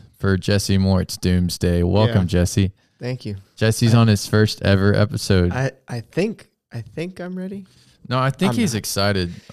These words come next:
Speaker 1: honestly, deep down. I think you are.
Speaker 2: Deep down, it's a little exciting.
Speaker 1: Yeah?
Speaker 2: But a little closer to the surface, it's not <laughs> so exciting.
Speaker 1: No, I think he, I think he actually is just, you know, lying to you, but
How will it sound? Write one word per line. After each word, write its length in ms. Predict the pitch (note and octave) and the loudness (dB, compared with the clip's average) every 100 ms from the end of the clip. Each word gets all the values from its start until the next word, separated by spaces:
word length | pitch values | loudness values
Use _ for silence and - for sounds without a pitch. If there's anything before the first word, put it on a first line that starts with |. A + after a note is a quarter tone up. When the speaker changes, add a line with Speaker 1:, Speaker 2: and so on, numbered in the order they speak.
| - | -2
Speaker 1:
honestly, 540 | F#2+ G#2 A2+ A#2 A2+ | 2 2 2 2 2
deep 380 | G2+ G2+ A2+ - | 2 2 0 2
down. 340 | F#2 E2+ E2 F#2 _ _ _ _ _ - | 0 0 -2 -6 _ _ _ _ _ -18
I 40 | |
think 280 | - C3 - | -6 -4 -2
you 120 | G2 | -2
are. 260 | F2 D#2 - _ _ - | 0 -2 -8 _ _ -6
Speaker 2:
Deep 240 | D3+ D#3+ | -6 -4
down, 480 | C3 C3+ D3+ E3 - _ _ _ | -2 -2 -2 -6 -10 _ _ _
it's 200 | C3+ - | -8 -6
a 20 | |
little 240 | A#2 B2+ D3 | -4 -2 -2
exciting. 540 | D#3 D#3 D#3 E3+ F3 - | -4 -6 -6 -6 -10 -4
Speaker 1:
Yeah? 260 | A2 A2+ C3 - - B2+ | 0 2 0 -4 -20 -14
Speaker 2:
But 260 | A#2+ A#2+ - _ _ _ _ _ | -8 -8 -8 _ _ _ _ _
a 40 | B2 | -10
little 160 | A#2+ | -8
closer 380 | A#2 B2 A#2 A#2 | -6 -6 -6 -6
to 140 | A2 A2 | -10 -10
the 100 | G#2+ | -8
surface, 640 | A2+ G#2 A2+ G#2 - - _ _ - | -8 -8 -8 -10 -12 -14 _ _ -16
it's 280 | A2+ - | -14 -12
not 200 | A2+ - - | -14 -8 -6
<laughs> 0 | |
so 100 | - C#3 | -2 -4
exciting. 240 | - C#3 | -4 -4
Speaker 1:
No, 180 | A#2+ B2 | -2 0
I 120 | D3 | 0
think 260 | D3+ F3 G#3 | 0 0 0
he, 240 | D#3+ C#3 | -2 0
I 80 | A#2+ | -2
think 240 | - C3+ | -2 -2
he 180 | A#2 G2+ | 0 0
actually 600 | G2+ A2 - F2+ F2+ F2 - _ | 0 -2 0 2 2 2 -4 _
is 200 | - E2+ | -8 -8
just, 280 | - F#2 - - _ _ - | -4 -4 -4 -12 _ _ -6
you 160 | F#2 | -2
know, 180 | F2 F2 | 0 2
lying 360 | F#2 F2+ F2+ F2 | 2 0 0 -2
to 120 | F#2+ - | -2 -2
you, 140 | F#2 | -4
but 320 | - G2+ - | -4 -4 -4